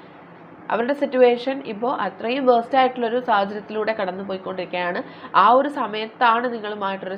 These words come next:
സെപ്പറേഷൻ ഉണ്ടായിപ്പോയത്. ഓക്കെ, എല്ലാ കാര്യങ്ങളും നിങ്ങളുടെ മുന്നിൽ വന്ന് നിങ്ങളെ പറഞ്ഞ് കൺവിൻസ് ചെയ്യണമെന്ന് ഈ വ്യക്തി ഇപ്പോൾ ആഗ്രഹിക്കുന്നുണ്ട്. യെസ്, അതുകൊണ്ട് തന്നെയാണ് ഒരു ചീറ്റിംഗ് എനർജി കാണുന്നത്. ആ വ്യക്തി ചില കാര്യങ്ങളൊക്കെയും നിങ്ങളിൽ നിന്ന് മറച്ചു വെച്ചു.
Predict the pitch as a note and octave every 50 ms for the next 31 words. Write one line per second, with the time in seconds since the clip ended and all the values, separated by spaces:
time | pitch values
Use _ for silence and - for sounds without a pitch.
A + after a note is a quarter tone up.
0 | G3 G3 F3 - E3+ F3 F3 F3 - G#3 G3 F3 E3 E3 E3+ F3 E3+ E3+ F3 D#3+
1 | D3+ C#3+ C#3+ C#3 D3 C#3+ C#3 - - - - - - - - - - G#3 G3+ A3
2 | G#3+ G#3+ A3 A#3 B3 C#4 D#4 D#4 D#4 C#4 A#3 A#3 A#3 A#3 A3+ A#3 C4+ D4 D4 D4
3 | - G3+ G#3+ G#3 G3+ G#3 G3+ G#3 G3+ G#3 G#3+ A3+ - - G3+ G3 F#3 F#3+ G3 G3
4 | G3+ G3 F#3+ E3+ E3 E3+ - - - - - F3 F3+ F3+ F#3 F#3 - F#3 F3 E3
5 | E3 E3+ F3+ G#3+ C#4+ - - - - - - F#3 G3+ G3 G#3 G#3 G3+ - B3 A#3
6 | - A3+ G#3 F#3+ F3+ F#3+ G3 G3+ F#3 F3 F3 F#3 B3+ D#4+ - - - - - -
7 | - B3 C#4+ C4+ A#3+ F#3+ - - - G3+ G#3 G3+ G3 - - E3+ E3+ - - -
8 | - - D#3+ E3 E3+ E3 E3+ E3+ F3+ E3 - F3+ E3+ E3+ D#3+ D3+ D3+ C#3+ C#3+ C3
9 | - - - F3 E3 E3+ E3+ - - - - - - - - - G3 A3+ A3 C4
10 | C#4 C#4+ C#4 D#4+ D4 C4+ B3 B3+ C4 C4 B3+ B3+ C4 B3+ B3+ - A3+ G#3 G3 G#3+
11 | G3+ A3 A3 G#3 G3 G3 G#3 G#3 G#3 F#3 F3 E3+ E3+ E3 E3 G#3 A#3 G#3 F3 D#3+
12 | E3+ F3+ F3 F3 - A3 - A3+ G#3 G#3+ A3 A3 G3 F#3 G#3 A3 A3 A#3+ B3+ A#3
13 | A#3 A#3+ - - C4+ C4+ C#4+ C#4 C4 C4+ B3+ A#3+ A#3 A3+ A3 G#3+ G3 G#3 G3+ G3+
14 | F#3+ F3 E3 - - F#3 E3+ E3 - - D3+